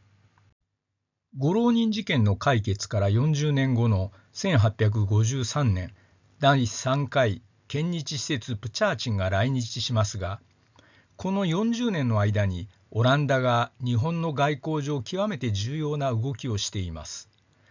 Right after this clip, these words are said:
そしてそこには、この人物が大きく関わっています。シーボルトです。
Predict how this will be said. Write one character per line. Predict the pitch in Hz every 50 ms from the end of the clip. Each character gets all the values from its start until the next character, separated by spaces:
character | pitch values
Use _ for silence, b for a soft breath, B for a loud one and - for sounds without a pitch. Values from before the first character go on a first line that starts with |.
| b b b
そ | - - 202
し | - - -
て | - 214 196 196 185 _ _ _ _
そ | - - - 127 123
こ | 110 156 151 147
に | 147 139
は、 | 120 110 101 95 - - _ _ _ _ _ _ _ _ _ _ _ _
こ | - 190 196
の | 208 220
人 | 208 196 226 214 156
物 | 117 107 - - 110
が | 101 101 101 - -
大 | 190 185 143
き | - - -
く | - 117 107
関 | 101 - 101 98 - 120 113
わ | 107
っ | 104
て | - - - 101
い | 92 87
ま | 87 76 71
す。 | - - - - - _ _ _ _ _ _ _ _ _ _ _ _ _ _
シ | - - - - - - 180 190 160
ー | 117
ボ | 104 98
ル | - -
ト | - 76
で | 73 71
す。 | - - - - - -